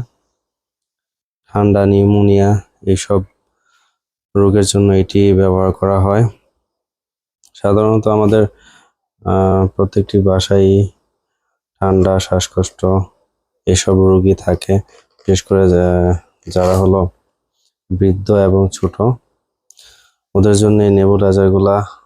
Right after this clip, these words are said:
বাসায় রাখা জরুরি। তাই আমি আজকে একটি নেবুলাইজার কিনেছি আমার বাবুর জন্যে। এটি সাধারণত বাবুদের জন্যই বেশি ভালো। তো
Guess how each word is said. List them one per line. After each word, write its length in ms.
বাসায় 600
রাখা 520
জরুরি। 500
তাই 160
আমি 200
আজকে 260
একটি 300
নেবুলাইজার 680
কিনেছি 840
আমার 420
বাবুর 420
জন্যে। 680
এটি 160
সাধারণত 600
বাবুদের 720
জন্যই 340
বেশি 240
ভালো। 480
তো 300